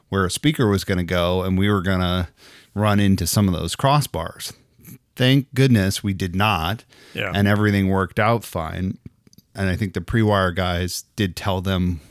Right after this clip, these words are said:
Speaker 1: some things that needed to move and helped with that. But until we opened the walls, we didn't really know what was gonna happen there.
Speaker 2: Yep.
Speaker 1: So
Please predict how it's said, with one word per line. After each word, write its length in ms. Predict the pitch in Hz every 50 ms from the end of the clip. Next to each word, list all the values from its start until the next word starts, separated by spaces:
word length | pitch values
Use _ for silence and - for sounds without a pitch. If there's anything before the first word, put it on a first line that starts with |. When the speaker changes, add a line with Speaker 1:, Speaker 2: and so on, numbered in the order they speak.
| _ _ _ -
Speaker 1:
some 200 | - - 98 92
things 300 | 87 104 98 95 90 -
that 120 | 95 87 87
needed 320 | 95 95 92 92 90 90
to 80 | - 95
move 440 | 92 92 92 95 104 135 156 - - - - - - - - - - - - - _ _ _ _ _ _ - - _ _ _ _ _ -
and 160 | 139 120 90
helped 280 | 82 117 107 - - -
with 140 | 139 131 -
that. 300 | 170 180 202 - - - 117 98 -
But 260 | 104 92 87 90 - - - - - - - _ _ _ -
until 380 | 92 104 95 - 120 117 117 117
we 180 | 113 110 107
opened 260 | 110 117 101 98 101
the 40 | 95 98
walls, 420 | 110 127 135 131 120 117 110 104
we 80 | 110 101
didn't 220 | 107 104 107 104
really 240 | 107 107 104 101 101
know 420 | 104 104 107 104 101 101 101 90 - _ _ - - - - - - - - - _ -
what 200 | - 101 104 95
was 120 | 92 90 -
gonna 200 | 101 92 85 90
happen 300 | 95 90 85 - - -
there. 120 | - 85 -
Speaker 2:
Yep. 120 | - 127 -
Speaker 1:
So 180 | 95 85 90